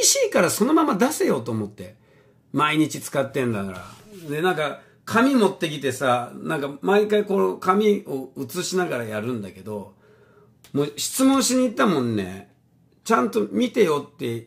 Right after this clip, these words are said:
言うのに、これ、ピント、あー、これこれこれこれ！これ使ってんだよ、まだ！バカかよと思ったよ、これ。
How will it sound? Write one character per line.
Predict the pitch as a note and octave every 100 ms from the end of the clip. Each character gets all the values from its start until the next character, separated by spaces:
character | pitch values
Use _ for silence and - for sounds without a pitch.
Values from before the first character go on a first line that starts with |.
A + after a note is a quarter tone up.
| -
言 | C#3 D#3+
う |
の | C#3 G#2+
に、 | C3+ C3 G#2 -
こ | C#3
れ、 | C3 B2+ - _ _ _ _ _
ピ | - C#4
ン | C#4+
ト、 | - C4+ -
あ | A3+ C#4+
ー、 | A#3
こ | D4+
れ |
こ | D#4+
れ | D#4
こ | D4+
れ |
こ | C#4
れ！ | D4+ - - _ _ _ _ _ _ _
こ | - C4
れ | B4
使 | B4+ C5
っ | C5
て | - A4
ん |
だ | G4+
よ、 | C#4
ま | G3
だ！ | E3+ B2+ F#2+ - _ _ _ _ _ _ _ _ _ _ _ _ _ _ _ _ _ _ _ _
バ | - D4
カ | A4+ A#4
か | G4+
よ | G3+ D3+
と | D3
思 | C#3
っ |
た | B2
よ、 | A#2+
こ |
れ。 | A2 F#2 G2